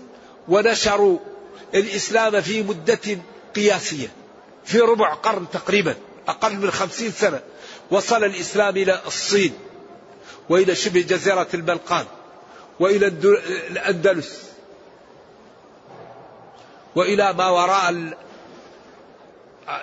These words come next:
الحبشة، شرقا وغربا،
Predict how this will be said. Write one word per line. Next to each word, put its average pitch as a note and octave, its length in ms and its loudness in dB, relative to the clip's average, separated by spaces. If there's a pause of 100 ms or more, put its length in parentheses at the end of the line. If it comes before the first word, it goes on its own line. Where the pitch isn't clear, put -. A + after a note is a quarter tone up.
(580)
الحبشة، D3+ 440 -4 (1800)
شرقا E3+ 440 -4
وغربا، D#3 460 0